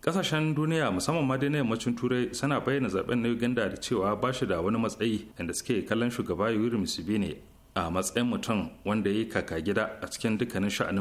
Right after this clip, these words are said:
mulki a ƙasar ta Uganda, tare da hana kowa yin sakat. Shugaba Yoweri Museveni, ɗan shekaru saba'in da shida a duniya, ya kwashe tsawon shekaru talatin da shida yana mulki a ƙasar Uganda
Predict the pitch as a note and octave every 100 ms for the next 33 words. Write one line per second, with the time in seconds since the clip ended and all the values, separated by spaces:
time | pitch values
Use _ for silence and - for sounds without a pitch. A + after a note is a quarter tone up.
0 | A2+ A#2 - E2 - - G#2+ A2 F2 A2+
1 | A#2+ F2+ - - F2 G#2+ G2 G#2 - -
2 | A#2 A#2 - - - D#2 - - - -
3 | - G#2 G#2 C3 D#3+ D3+ D#3+ - G2+ B2+
4 | C3 - C#3+ D3 - B2+ C#3+ F#2+ F#2+ B2+
5 | - B2+ A2+ E2 G#2 A2 G#2 - - -
6 | - - - E2+ A2 A2 A#2 - A#2 B2
7 | A2+ G#2 A#2 A2 E2 A#2+ - - A#2+ A2
8 | G2+ A#2+ - F2+ - B2 G2+ E2+ F#2+ F2